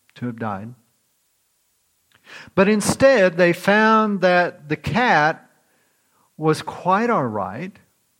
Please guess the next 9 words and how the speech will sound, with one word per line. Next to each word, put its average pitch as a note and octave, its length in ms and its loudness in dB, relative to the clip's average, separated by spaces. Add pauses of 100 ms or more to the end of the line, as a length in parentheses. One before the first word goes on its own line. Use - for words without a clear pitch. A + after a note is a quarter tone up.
(560)
was E3+ 300 0
resting F#3 720 0
easily D3+ 800 0
along F3+ 680 2
with F#3+ 240 -2
her G3 260 0
five D#3+ 640 -2
little C#3+ 220 0
kittens. B2 640 -4